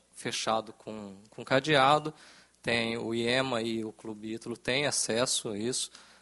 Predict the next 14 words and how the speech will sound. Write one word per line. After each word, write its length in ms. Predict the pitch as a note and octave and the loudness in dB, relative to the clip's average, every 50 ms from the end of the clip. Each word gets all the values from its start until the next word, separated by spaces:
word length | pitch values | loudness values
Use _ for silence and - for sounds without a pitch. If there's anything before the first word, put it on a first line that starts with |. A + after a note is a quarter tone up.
| - _ | -10 _
a, 300 | G#2+ G#2 G#2 - G#2 F#2+ | -2 -2 0 0 0 -2
a, 380 | G#2 - - G2+ F#2+ F#2 F#2 F#2 G#2 A#2 - _ _ - - | -2 -2 -4 -6 -6 -6 -8 -12 -16 -20 -20 _ _ -14 -10
a, 340 | A2+ G2+ G2 G2 F#2+ G2 G#2 - - - - | -8 -8 -8 -8 -10 -14 -16 -18 -20 -20 -18
a, 320 | - B2 A2+ - - - | -16 -16 -16 -16 -14 -14
a 40 | G#2+ | -12
chave, 500 | - - - A#2 A2+ B2+ C#3+ D3 E3+ E3 | -10 -6 -2 2 2 2 2 0 -4 -8
né? 220 | C3 A2+ C3+ D3+ - _ _ _ - - - _ _ _ _ _ - | -6 -6 -8 -8 -10 _ _ _ -20 -20 -20 _ _ _ _ _ -14
Então, 640 | A#2+ G#2+ - C3+ C3+ D3 D#3+ E3 E3+ E3 D#3+ D3 C#3+ C3 | -12 -4 2 4 4 6 6 4 4 4 4 2 0 -2
dificilmente 1000 | D#3+ E3+ - - A3+ - - - A#3 G3 D#3+ D#3 E3+ G3 G3+ E3 - - - A#2+ | -6 -10 -8 -6 -4 -2 -2 0 0 0 0 0 0 0 0 -2 -4 -4 -4 -4
a 40 | A#2 | -4
gente 280 | A#2 D#3 E3 - - | -4 -4 -4 -6 -6
tem, 460 | - - D#3 D#3+ E3 E3 F3+ E3 C#3+ - _ _ _ _ _ _ _ - | -2 0 2 2 2 2 0 -2 -8 -12 _ _ _ _ _ _ _ -10
é, 120 | - B2+ | -8 -8
casos 960 | A#2 - - D3 C#3 C#3 D3 D3+ D#3+ C#3+ D#3+ E3 D#3 - - - - - - | -8 -2 2 6 6 8 8 8 6 4 2 -2 -2 -2 -2 -2 -4 -6 -10